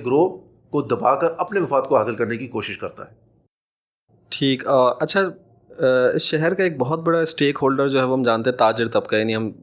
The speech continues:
Speaker 2: جس طرح آپ نے بھی بتایا کہ کراچی جو ہے وہ چونکہ ایک کمرشل ہب ہے، انڈسٹریل ہب ہے، اور، آ، ٹھیک ٹھاک یہاں سے ایکسپورٹس ہوتی ہیں اور کاروبار ہوتا ہے، تو جو یہاں کا جو صنعت کار اور جو تاجر طبقہ ہے، جو کہ ایک بہت بڑا اسٹیک ہولڈر ہے،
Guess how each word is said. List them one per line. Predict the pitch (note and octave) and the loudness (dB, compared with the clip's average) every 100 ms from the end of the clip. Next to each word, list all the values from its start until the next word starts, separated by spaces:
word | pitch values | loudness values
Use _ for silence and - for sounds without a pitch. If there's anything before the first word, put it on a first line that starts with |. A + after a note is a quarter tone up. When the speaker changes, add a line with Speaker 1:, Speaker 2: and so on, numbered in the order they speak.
| - C3 - | -20 -20 -10
Speaker 2:
جس | A#2+ | -6
طرح | A2 A2+ | -2 0
آپ | A2 | 0
نے | A#2+ | -2
بھی | A#2 | -2
بتایا | A2+ A2 A2+ | 0 0 0
کہ | B2 | 0
کراچی | A#2+ A2 A2 B2 | 0 0 0 0
جو | A#2 | 0
ہے | |
وہ | A#2 | 0
چونکہ | A#2 A2+ A#2 | -2 -2 -2
ایک | A2+ | 0
کمرشل | A2 A2 G#2 A2 | 0 0 2 0
ہب | G#2+ G#2 | 2 0
ہے، | G#2+ | 0
انڈسٹریل | G#2+ G#2 - A2 | -2 -2 -2 0
ہب | G#2+ G#2 | 0 2
ہے، | A2 A2 | 2 2
اور، | G#2+ G#2 G#2+ | 2 2 2
آ، | G#2+ G#2 | 2 0
ٹھیک | G#2 - A2+ A#2 | -2 -4 -4 -2
ٹھاک | A2 | -2
یہاں | A2 G#2 | 0 -2
سے | - | -2
ایکسپورٹس | G2+ - G#2+ A2 A2 | -4 -2 0 0 -2
ہوتی | G#2+ A2 | -2 -2
ہیں | A2 | -2
اور | G#2 G#2 _ _ - | -2 -4 _ _ -4
کاروبار | A2 G#2+ G#2 A2+ | 0 2 4 4
ہوتا | A#2+ A2 | 2 0
ہے، | G#2+ - _ _ _ _ | -4 -6 _ _ _ _
تو | - | -2
جو | D#3+ | 2
یہاں | D#3+ C#3 D#3 | 2 2 2
کا | F3 E3+ E3+ - - | 0 0 -2 -4 -6
جو | C#3 C#3 C3+ | -6 0 0
صنعت | C3 - B2+ C#3 | 0 0 0 0
کار | - C#3+ C#3 | 0 0 2
اور | C3+ B2+ | 2 0
جو | C3 B2+ | 0 0
تاجر | B2+ A#2 A2+ D3 | 2 2 2 0
طبقہ | C#3+ A#2+ B2 | 0 -2 -2
ہے، | B2 B2 | 0 0
جو | A#2+ | -2
کہ | - | 0
ایک | A#2+ A#2+ | -2 0
بہت | A2+ A#2+ | 0 0
بڑا | A#2 C3 | 2 2
اسٹیک | C3+ - A#2+ | 2 0 0
ہولڈر | A#2 A2+ A#2 | 0 2 2
ہے، | A2 | 0